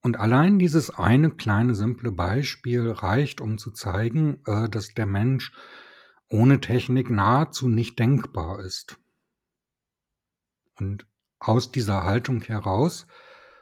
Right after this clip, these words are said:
kann ich eigentlich gar nicht sagen, macht uns das jetzt unmenschlicher? Nee, Technik hat uns als Menschen eigentlich immer ausgemacht.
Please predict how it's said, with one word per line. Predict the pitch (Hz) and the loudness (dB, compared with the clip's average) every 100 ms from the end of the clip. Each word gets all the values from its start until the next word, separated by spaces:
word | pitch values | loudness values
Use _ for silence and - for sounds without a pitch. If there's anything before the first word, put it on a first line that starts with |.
| _ _ _ _ _ | _ _ _ _ _
kann | - 123 | 2 6
ich | 135 - | 6 4
eigentlich | 101 117 110 - | 0 0 -2 -4
gar | - 101 | 0 2
nicht | 120 - | 2 0
sagen, | - 104 120 113 | 0 2 2 0
macht | 98 - - | -2 -4 -4
uns | 110 107 | -4 -6
das | - 101 - | -8 -8 -8
jetzt | - - | -8 -4
unmenschlicher? | 98 135 165 165 - 110 110 | -2 0 0 -2 -4 -4 -2
Nee, | 104 101 104 104 | 0 2 0 0
Technik | 110 101 127 120 | -4 -2 -2 -2
hat | 113 110 | -4 -4
uns | 113 - | -4 -4
als | 113 - | -6 -4
Menschen | 113 110 - | -2 -4 -8
eigentlich | 110 104 107 120 113 | -6 -6 -6 -8 -8
immer | 92 98 | -6 -6
ausgemacht. | 101 127 - 165 160 165 - - | -6 -8 -6 -6 -4 -6 -10 -20